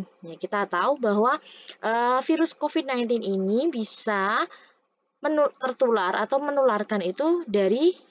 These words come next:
saliva, ya, ludah. Mungkin cipratan ludah. Nah, itu bisa menyebabkan,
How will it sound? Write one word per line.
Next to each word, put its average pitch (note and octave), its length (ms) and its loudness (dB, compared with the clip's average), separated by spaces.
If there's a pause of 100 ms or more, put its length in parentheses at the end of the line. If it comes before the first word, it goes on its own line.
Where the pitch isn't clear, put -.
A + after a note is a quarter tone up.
(1160)
saliva, A3 720 -2 (160)
ya, F3 320 -6 (160)
ludah. G3+ 320 2 (640)
Mungkin A3 240 -4
cipratan G3 400 -2
ludah. A3 560 2
Nah, E3+ 160 0
itu B3 160 -6 (320)
bisa G3+ 240 -4
menyebabkan, A3+ 880 -2